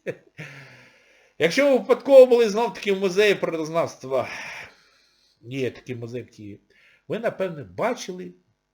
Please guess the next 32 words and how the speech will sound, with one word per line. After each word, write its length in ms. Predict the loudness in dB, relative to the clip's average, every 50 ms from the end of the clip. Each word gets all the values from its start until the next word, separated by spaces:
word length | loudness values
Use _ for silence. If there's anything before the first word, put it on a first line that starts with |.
| _
будинок, 1120 | -18 -18 -18 -18 _ _ _ _ _ _ 0 0 0 0 0 -2 -4 -4 -6 -8 -20 _ _ _ _ _ _ _ _ _ _ _ _ _ _ _
да, 240 | -12 -10 -10 -10 -12
да, 200 | -14 -16 -16 -16
да, 260 | -18 -20 -20 -20 _ _ _ _ _ _ _ _
будинок, 520 | -20 -20 -14 -10 -8 -8 -8 -10 -12 -16 -14
де 120 | -14 -14
жили 500 | -14 -14 -16 -14 -12 -12 -12 -12 -14 -16 _ _ _ _ _ _ _ _ _ _ _ _ _ _ _ _ _ -4
перші 280 | -4 -4 -6 -8 -16
кияни. 400 | -16 -18 -16 -16 -16 -16 -18 _ _ _ _ _ _ _ _ _ _ _ _ _ _ _ _ -18
Не 120 | -16 -14
дивуйтесь. 500 | -14 -14 -16 -16 -20 -20 -20 -20 -20 _ _
Тим 120 | -12 -10
паче, 300 | -6 -6 -6 -6 -6 -8
от 100 | -10 -10
чому 240 | -10 -12 -12 -10 -10
говорю, 240 | -10 -8 -8 -10 -10
що 160 | -12 -12 -16
це 380 | -16 -12 -8 -8 -8 -8 -10 -16 _ _ _ _ _ -20
відкриття 460 | -20 -18 -16 -16 -16 -12 -8 -8 -8
було 180 | -8 -8 -10 -12
дуже 280 | -12 -14 -16 -16 -16 -18
суттєве, 720 | -18 -20 -20 -20 _ _ -12 -10 -10 -8 -8 -8 -8 -8
і 260 | -10 -12 -18 -20 -18
про 160 | -16 -16 -16
нього 180 | -14 -14 -14 -14
дуже 200 | -16 -16 -14 -10
багато 280 | -8 -8 -8 -8 -10
говорили, 300 | -10 -10 -10 -10 -10 -12
що 140 | -14 -16 -18
це 160 | -14 -12 -12
вперше 800 | -12 -12 _ _ _ _ -2 -2 -2 -2 -2 -6 -10 -14 -16 -16
була 640 | -16 -14 -12 -12 -10 -8 -8 -6 -6 -8 -10 -12